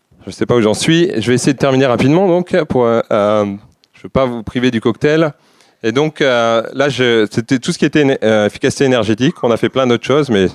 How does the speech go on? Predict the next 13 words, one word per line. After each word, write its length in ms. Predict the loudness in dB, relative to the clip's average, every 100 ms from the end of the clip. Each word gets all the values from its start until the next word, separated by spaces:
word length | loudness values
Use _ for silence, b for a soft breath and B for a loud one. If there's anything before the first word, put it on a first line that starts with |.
| -6
donc, 160 | -6
il 20 | -2
y 20 |
avait 100 | -2
ces 140 | -2
deux 180 | 0 0
exemples-là. 600 | 0 0 0 0 0 -2 b b b b b b b
Sur 200 | -4 0
tout 120 | 0
ce 60 | 0
qui 120 | 0
est 20 |
renouvelable, 560 | 2 2 2 2 2